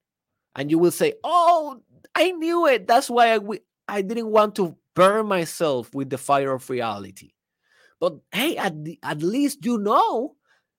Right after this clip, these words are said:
and at least you can prepare to look for a better job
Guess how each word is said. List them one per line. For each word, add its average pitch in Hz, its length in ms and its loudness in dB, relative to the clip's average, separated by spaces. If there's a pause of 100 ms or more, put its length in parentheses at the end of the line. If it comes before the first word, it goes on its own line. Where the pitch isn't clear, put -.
(400)
and 175 140 0
at 165 140 0
least 240 420 -2 (520)
you 180 140 -6
can 220 240 0
prepare 220 360 2
to 220 140 -6
look 208 280 -4
for 185 180 2
a 165 60 4
better 170 260 4
job 226 560 2